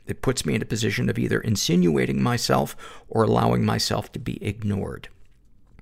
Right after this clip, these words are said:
What, if anything, do you wish for? I wish for one or two really close friends that are my emergency contacts and who I am the emergency contact for as well.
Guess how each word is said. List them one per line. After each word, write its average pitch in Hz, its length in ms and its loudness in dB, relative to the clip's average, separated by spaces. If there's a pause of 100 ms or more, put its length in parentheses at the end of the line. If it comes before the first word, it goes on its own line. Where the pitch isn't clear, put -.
(140)
What, 95 160 -4
if 92 100 -6
anything, 101 380 0
do 107 60 -2
you 107 100 0
wish 123 220 0
for? - 280 -8 (420)
I - 60 2
wish 160 280 4
for - 180 2
one 120 460 6
or 131 80 4
two 113 440 4
really 170 300 2
close 123 340 2
friends 98 480 0
that 101 140 -2
are 104 100 0
my 104 200 0
emergency 110 680 0
contacts 85 680 -6
and 92 120 -4
who 117 220 -2
I 143 180 6
am 131 160 2
the 104 100 0
emergency 92 540 -4
contact 87 540 -8
for 85 200 -6
as 85 160 -8
well. - 360 -8